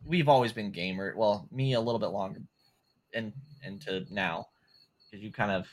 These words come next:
quit on me. But, um,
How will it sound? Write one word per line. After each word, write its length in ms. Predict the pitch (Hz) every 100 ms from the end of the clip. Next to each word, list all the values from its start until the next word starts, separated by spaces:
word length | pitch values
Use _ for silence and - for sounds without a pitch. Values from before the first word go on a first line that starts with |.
| -
quit 200 | - 117
on 180 | 104 90
me. 220 | 98 107 - _ _ _ _ -
But, 380 | 135 131 120 104 - _ _ - 120
um, 600 | 123 120 117 113 110